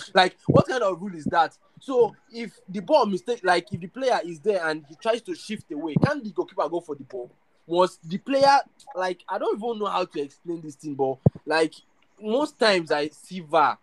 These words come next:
like, whatever the, anything they are doing in that is just annoying. Like, it's just annoying. Like, eighty percent of times,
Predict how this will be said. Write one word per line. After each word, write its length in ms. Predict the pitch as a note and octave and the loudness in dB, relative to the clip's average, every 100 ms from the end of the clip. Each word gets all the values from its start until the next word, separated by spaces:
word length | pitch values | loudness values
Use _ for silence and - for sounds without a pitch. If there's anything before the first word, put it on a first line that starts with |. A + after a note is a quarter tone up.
| _ - - | _ -20 -6
like, 260 | D#3 D#3 F3 | -2 -2 -2
whatever 420 | A#3 A3+ G3+ G#3 | -2 0 2 2
the, 120 | F3 A3 | 0 -8
anything 280 | D4 C4 A3+ | -8 -8 -8
they 60 | E3+ | -6
are 100 | D#3 | -6
doing 220 | F3+ E3+ | -6 -10
in 60 | D3+ | -6
that 120 | E3 | -6
is 120 | C3 | -8
just 240 | B2 D3+ D3+ - D3+ | -10 -10 -8 -14 -14
annoying. 420 | A#2+ C3+ C3 A#2+ G#2+ C3 | -14 -12 -12 -12 -14 -10
Like, 200 | B2+ B2 - _ _ _ | -10 -10 -20 _ _ _
it's 160 | D#3 C3+ | -16 0
just 220 | G3 G3 - | 0 0 -2
annoying. 340 | C3+ D3+ C3 | 2 2 2
Like, 200 | C3+ C#3 - _ | 2 2 0 _
eighty 200 | A3+ A#3 | -4 -2
percent 340 | F#3+ D#3+ F#3+ F#3+ | -2 2 2 4
of 180 | C#3+ - | 2 4
times, 280 | E3 D3 | 2 4